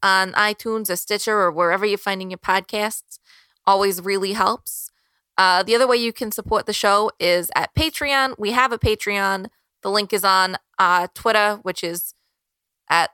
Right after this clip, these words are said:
T L D Pod. But with our Patreon, you can get a bunch of different kinds of rewards depending on what you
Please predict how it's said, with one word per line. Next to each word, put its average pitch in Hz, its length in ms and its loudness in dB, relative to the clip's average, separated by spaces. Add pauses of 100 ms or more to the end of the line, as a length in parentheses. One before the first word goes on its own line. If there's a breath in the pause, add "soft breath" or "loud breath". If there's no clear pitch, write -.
T 196 160 -4
L 175 120 2
D 170 160 -10
Pod. 214 460 0 (440)
But 196 200 2 (560)
with 220 100 -2
our 214 120 2
Patreon, 254 760 0
you 214 160 -8
can 202 460 -2 (580)
get 220 180 2
a - 60 0
bunch 208 240 0
of 202 80 -10
different 208 300 -2
kinds 202 240 -2
of 196 60 0
rewards 226 540 0
depending 196 300 -4
on 190 160 2
what 190 240 0
you 180 340 -8